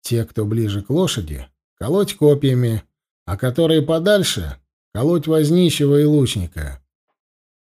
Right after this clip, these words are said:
Первый удар колесниц по фалангитам македонян пришёлся.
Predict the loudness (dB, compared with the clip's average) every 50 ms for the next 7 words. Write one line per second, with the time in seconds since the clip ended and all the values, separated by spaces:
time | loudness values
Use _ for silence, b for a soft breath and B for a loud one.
0 | _ _ _ -4 0 0 2 2 2 2 2 2 2 2 2 2 2 2 2 2
1 | 2 2 2 2 0 0 -2 -2 -2 -6 -8 -10 -12 _ -12 -10 -6 -4 -2 0
2 | 0 2 2 0 0 0 -2 0 0 0 2 2 2 0 0 -2 -2 0 2 2
3 | 2 2 2 0 -2 -4 -6 -8 -8 -8 -6 -8 -8 -8 -8 -10 -10 -10 -10 -14
4 | -16